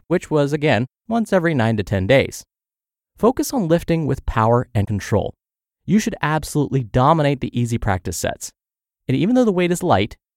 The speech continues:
you need to pretend as if it's a heavy weight and lift it with complete focus and concentration. And you can also apply this technique to body weight exercises.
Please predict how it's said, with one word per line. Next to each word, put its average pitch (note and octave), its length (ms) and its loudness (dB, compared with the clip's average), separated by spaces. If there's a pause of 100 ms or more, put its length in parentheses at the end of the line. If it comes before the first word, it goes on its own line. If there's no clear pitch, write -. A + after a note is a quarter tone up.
(120)
you F#2+ 140 -4
need G#2 180 -2
to - 60 -8
pretend F3+ 720 0
as A2+ 100 0
if A#2 100 0
it's A#2+ 140 -4
a C3+ 60 -2
heavy E3 360 0
weight E2+ 220 0 (340)
and A2+ 160 0
lift C3 200 2
it - 100 0
with G#2 140 -2
complete - 520 -4
focus - 540 2 (100)
and A#2 140 0
concentration. G2 720 -2 (720)
And E3+ 100 0
you D#3 60 0
can F3 120 2
also G3+ 400 0
apply A2+ 440 2
this B2 180 -6
technique G#2 440 -6
to A#2+ 100 -2
body D#3+ 340 -2
weight A#2 240 2
exercises. - 800 -6